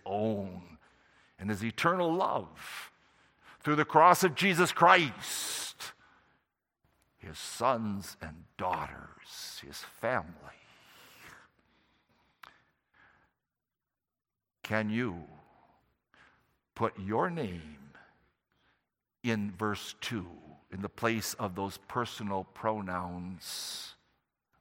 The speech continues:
of Moses? Can you say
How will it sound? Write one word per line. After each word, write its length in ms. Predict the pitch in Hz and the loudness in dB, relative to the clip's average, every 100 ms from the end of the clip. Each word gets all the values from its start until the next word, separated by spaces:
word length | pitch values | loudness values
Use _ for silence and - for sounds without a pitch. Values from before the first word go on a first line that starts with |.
| _ | _
of 140 | - 82 | -12 -6
Moses? 1160 | 95 92 - - - - - - - - - - _ _ _ _ _ _ _ _ _ - - | -4 -4 -6 -16 -18 -18 -14 -14 -14 -16 -20 -20 _ _ _ _ _ _ _ _ _ -20 -2
Can 240 | 107 117 | 0 2
you 180 | 151 202 | 4 4
say 520 | - 214 175 131 92 | 6 12 12 12 8